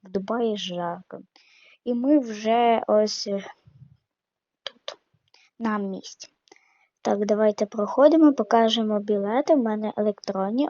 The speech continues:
Ось, дивіться. Ось, дивіться.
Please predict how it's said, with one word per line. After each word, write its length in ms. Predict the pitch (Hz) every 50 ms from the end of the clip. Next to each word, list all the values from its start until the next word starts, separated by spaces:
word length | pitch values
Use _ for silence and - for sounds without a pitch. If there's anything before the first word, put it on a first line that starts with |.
| -
Ось, 240 | - 214 226 254 269
дивіться. 400 | 226 208 208 220 - - 277 277 294 - _ _ _ _ _ _ _ _ _ _ _ _ _ _ _ _ _ _ _ _ _ _ _ _ _ _ -
Ось, 300 | - 220 214 208 - -
дивіться. 420 | 220 220 208 208 196 - - -